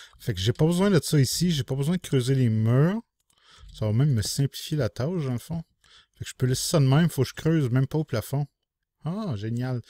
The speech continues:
Juste à terre, mais ça, ça me dérange pas. Ça va peut-être partir, je vais peut-être mettre d'autres choses comme plancher. J'ai besoin d'un bloc là, un bloc là, une slab en haut et des clôtures. Tu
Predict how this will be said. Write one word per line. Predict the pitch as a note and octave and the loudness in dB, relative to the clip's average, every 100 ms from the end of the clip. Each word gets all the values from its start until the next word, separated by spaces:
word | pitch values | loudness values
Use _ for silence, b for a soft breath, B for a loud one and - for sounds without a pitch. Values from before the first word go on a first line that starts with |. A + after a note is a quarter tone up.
| B B B | B B B
Juste | C#3+ C#3+ | -2 0
à | C3+ | 0
terre, | - C#3+ D#3 E3 | 2 4 4 4
mais | B2 | 0
ça, | A2 C3+ | -2 -6
ça | - | -4
me | G2+ G2+ | -4 -4
dérange | G#2+ C#3+ A#2 - - | -4 -4 -4 -6 -10
pas. | G#2+ C3 - _ B B B B B | -10 -10 -12 _ B B B B B
Ça | - | -4
va | A2 G#2+ | -2 0
peut-être | - C#3 - | 0 0 2
partir, | C3+ - D3+ | 0 0 2
je | C#3 | 2
vais | C3 | 2
peut-être | C#3 C3+ | 0 0
mettre | C3+ | 0
d'autres | A#2+ A#2 - | 2 0 2
choses | C#3 - | 0 2
comme | B2 G#2+ | -2 0
plancher. | A2 G#2 - C#3 C3 | -2 -4 -4 -4 -2
J'ai | G#2+ | -4
besoin | G#2 G#2+ B2 | -4 -4 -2
d'un | C3 A2 | -2 -2
bloc | G#2+ G#2 C3 | -4 -6 -4
là, | C#3 | -2
un | C#3+ A#2 | -2 -2
bloc | G2+ G#2 - | -4 -6 -6
là, | B2+ C#3 - B B B B - | -4 -4 -6 B B B B -10
une | F#2 | -8
slab | - - A#2+ B2 A2+ | -6 -8 -4 -4 -2
en | G#2 G#2+ | -2 0
haut | B2 C3+ - _ _ _ _ _ _ _ _ - - | 0 0 -4 _ _ _ _ _ _ _ _ -14 -4
et | C3 B2 | -2 0
des | A#2 A#2+ - _ _ - - _ _ _ _ _ _ _ - - - _ | 0 -2 -4 _ _ -20 -20 _ _ _ _ _ _ _ -20 -20 -20 _
clôtures. | - - B2 - A#2 G#2+ G#2 G#2 G#2+ G#2 G#2 | -10 -4 -4 -4 -6 -4 -4 -4 -4 -6 -8
Tu | - _ _ | -12 _ _